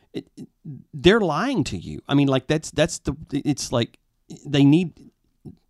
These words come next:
the youngins need to hear that, you know, you're being lied to. Your mind is being reshaped and reshaped and reshaped. And, um, y-, you, you better get the word of God in there,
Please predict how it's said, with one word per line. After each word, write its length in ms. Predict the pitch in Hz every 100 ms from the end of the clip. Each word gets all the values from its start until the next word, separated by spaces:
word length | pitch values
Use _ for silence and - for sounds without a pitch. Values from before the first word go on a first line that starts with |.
| -
the 160 | 123 120
youngins 340 | 151 170 127
need 180 | 151 139
to 60 | 120
hear 240 | 135 160
that, 180 | 110 113
you 80 | 123
know, 120 | 113
you're 300 | 113 165 202
being 520 | 143 170 170 180 156
lied 600 | 131 127 127 147 143 120 -
to. 140 | -
Your 220 | 113 131 123
mind 520 | 120 127 151 151 135
is 140 | 104
being 480 | 113 127 131 127 117 _ _ _ _ _ _ _ _ _ -
reshaped 800 | 113 147 165 - 151 131 -
and 160 | 92 104
reshaped 540 | 139 165 - 101 92
and 120 | 92 101
reshaped. 560 | 160 165 104 87 - -
And, 280 | 98 101
um, 340 | 101 98 92 104 _ _ _ _ _ _ -
y-, 80 | - -
you, 300 | 120 147 185 - -
you 140 | 165
better 340 | 127 156 202
get 220 | 165 165 165
the 60 |
word 240 | 127 135 127
of 60 |
God 260 | 117 135 170
in 120 | 90
there, 300 | 80 78